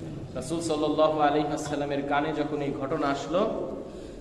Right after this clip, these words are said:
আয়েশা রাদিয়াল্লাহু তাআলা আনহা তা কিছু বুঝতে পারতেছে না। লোকজন, মুনাফিক সাহাবীরা সবাই বলাবলি করতেছে, কানাঘুষা করতেছে, কিন্তু আয়েশা রাদিয়াল্লাহু তাআলা আনহা এটা কিছুই বুঝতে পারেনি। তিনি প্রকৃতির ডাকে একবার সাড়া দিতে গেছেন রাতে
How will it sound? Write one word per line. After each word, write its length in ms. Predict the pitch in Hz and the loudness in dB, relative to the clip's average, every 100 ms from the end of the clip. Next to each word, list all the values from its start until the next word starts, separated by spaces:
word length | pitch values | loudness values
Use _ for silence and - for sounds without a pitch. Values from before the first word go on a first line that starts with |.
| - - | -8 2
আয়েশা 280 | 165 196 240 | 4 4 4
রাদিয়াল্লাহু 480 | - 214 190 196 | 4 4 4 2
তাআলা 220 | 196 185 175 | 2 4 4
আনহা 220 | 165 170 | 4 0
তা 100 | 175 | -2
কিছু 220 | 170 160 | -4 -6
বুঝতে 280 | 143 147 160 | -6 -6 -4
পারতেছে 400 | 139 - 135 127 | -4 -4 -6 -8
না। 100 | 120 - - - | -10 -10 -14 -4
লোকজন, 380 | 147 185 - 185 160 | 2 2 2 2 2
মুনাফিক 380 | 165 175 175 - | 2 2 0 0
সাহাবীরা 500 | - 156 165 165 151 - | 0 2 2 4 2 4
সবাই 260 | 151 151 - - - - - - | 6 6 4 0 -2 -4 -8 2
বলাবলি 440 | 160 190 208 226 220 | 8 10 10 8 6
করতেছে, 360 | 202 196 220 185 | 4 2 0 0
কানাঘুষা 540 | 165 170 175 170 175 185 | 4 6 6 4 0 0
করতেছে, 460 | 156 - 135 113 110 - - - | -2 -2 -4 -4 -6 -8 -10 -6
কিন্তু 360 | 180 190 185 202 170 214 - - - | -2 0 4 6 6 6 4 2 6
আয়েশা 280 | 165 226 226 | 6 8 6
রাদিয়াল্লাহু 540 | 208 208 202 190 185 | 4 4 4 4 4
তাআলা 160 | 185 180 | 4 4
আনহা 200 | 180 175 | 4 4
এটা 160 | 170 | 2
কিছুই 300 | 175 170 175 | 0 -2 -2
বুঝতে 320 | 165 147 - 147 | -2 -2 -2 -2
পারেনি। 340 | 135 131 120 - - - - - | 0 0 -2 -4 -6 -10 -6 -2
তিনি 520 | 170 175 156 147 - | 2 4 4 4 2
প্রকৃতির 460 | 165 160 165 170 156 | 2 0 0 2 4
ডাকে 240 | 151 156 | 4 4
একবার 300 | 151 151 147 135 151 | 2 2 2 2 0
সাড়া 160 | 151 | 2
দিতে 340 | 156 151 151 151 | 4 2 2 2
গেছেন 360 | 151 151 156 | 2 2 2
রাতে 280 | 147 143 147 | 2 2 0